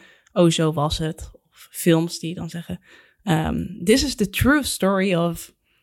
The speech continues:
wat het dan ook is. En wat nog niet heel erg som-, naar voren is gekomen in games, en sommigen bieden daar wel m-, betere mogelijkheden voor, is dat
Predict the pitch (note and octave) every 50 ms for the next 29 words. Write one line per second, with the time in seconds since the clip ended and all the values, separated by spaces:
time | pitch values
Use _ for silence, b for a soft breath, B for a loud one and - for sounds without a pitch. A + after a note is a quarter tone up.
0 | _ _ _ _ _ _ _ _ _ _ _ - E3+ F3 E3 - E3+ - - E3
1 | D#3+ C3+ D3+ - F3 G3 B3 - - - - _ _ _ _ _ _ _ _ _
2 | _ _ _ _ _ _ _ _ _ _ - G3+ A3 G#3+ G#3+ G#3+ - - - _
3 | _ _ _ _ _ _ _ _ _ _ _ _ _ _ _ F3+ F#3+ F#3+ G#3 G#3
4 | F#3+ G3 G#3 A3 B3 B3 - G#3 G#3 A3 A#3 - F3+ F#3 F#3 F#3 - - - F#3+
5 | F#3 F#3 F3+ - - F3+ F3 F3 - G3 G3 A3+ A#3 - - F3+ - - F3+ -
6 | E3+ D#3+ E3 E3 E3 - - E3+ E3 - D#3 D#3+ E3+ G3 G#3+ - A#3+ B3+ B3 -
7 | B3 B3+ B3 B3+ A#3 G3+ F#3 G#3+ G#3+ A3 G3+ G3 F3 F3 F3+ F3+ F3+ F3+ F3 F3
8 | F3 - - _ - - - - F#3 F3+ F3+ F#3 F#3 F#3 F#3 F3 F3 E3+ E3 G3
9 | - A#3 G#3 - F3+ F3+ F3+ F3 - - F3+ F3+ G3+ B3+ b b b b b b
10 | b b b b _ _ - F#3+ F#3 F#3+ F#3 F#3 F3+ F3+ F3+ - - - _